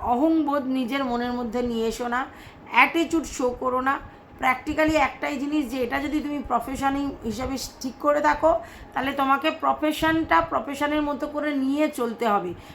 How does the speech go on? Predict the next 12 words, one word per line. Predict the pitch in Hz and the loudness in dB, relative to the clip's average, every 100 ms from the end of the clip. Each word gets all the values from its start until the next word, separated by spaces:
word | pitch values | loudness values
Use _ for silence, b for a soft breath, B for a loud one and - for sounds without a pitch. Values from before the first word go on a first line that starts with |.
| B | B
সেটা | 262 262 311 | -4 2 4
যদি | 302 302 | 4 2
না | 302 269 277 285 285 | 4 6 6 4 2
চলতে | 240 233 269 | -4 -4 -4
পারো, | 254 247 285 | 0 0 0
তাহলে | 269 226 | -2 -4
কিন্তু | 220 240 311 | -6 -6 -6
সমূহ | 302 240 233 247 254 | -4 -4 -2 0 0
বিপদ। | 226 233 202 175 - B B - | -2 -4 -6 -8 -12 B B -2
আর | 196 196 | 0 0
ব্লগিং | 185 262 285 349 370 | 4 4 6 4 2
কোনো | 320 285 311 294 | 0 2 4 2